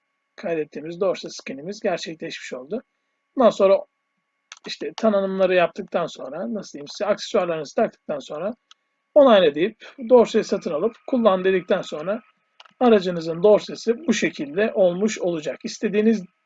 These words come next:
gibi, e, tasarlayabilirsiniz. Ben size hızlı gösterebilmek için bu şekilde tasarladım.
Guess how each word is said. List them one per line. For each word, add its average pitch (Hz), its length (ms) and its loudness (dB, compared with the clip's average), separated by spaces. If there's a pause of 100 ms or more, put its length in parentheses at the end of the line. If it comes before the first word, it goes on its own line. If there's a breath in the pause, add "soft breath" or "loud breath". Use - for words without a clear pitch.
(120)
gibi, 160 260 -4
e, 143 460 -4
tasarlayabilirsiniz. 214 1120 2 (480)
Ben 214 140 8
size 202 220 2
hızlı 196 240 0
gösterebilmek 190 580 0
için 170 220 -10
bu 175 60 -4
şekilde 214 340 0
tasarladım. 220 600 2